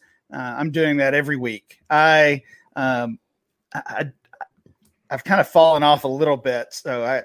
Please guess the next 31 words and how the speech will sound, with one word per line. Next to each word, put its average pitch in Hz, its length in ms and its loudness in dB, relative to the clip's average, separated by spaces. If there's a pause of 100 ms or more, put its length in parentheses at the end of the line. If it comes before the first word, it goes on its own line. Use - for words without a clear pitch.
I 131 40 -6
can't 185 280 -6
say 170 160 2
I 147 40 0
do 147 180 -6
it 139 80 -2
every 143 220 -4
week, 127 200 -10
but 160 120 0
I 160 80 2
try 202 340 4
every 170 240 4
week 151 340 -4 (460)
to 175 180 -4
basically, 156 800 0
like, 131 280 -2
journal 139 640 0 (100)
my 139 220 0
teams. 123 560 -8 (320)
Um, 120 320 -6
so 131 140 0
af-, 156 220 0 (160)
after 160 300 0
the, 139 540 -4 (300)
you - 60 -8
know, 113 100 -2
Tuesday 180 360 2
morning 196 480 4
or, 151 100 4
or 131 460 2
sometime 165 680 0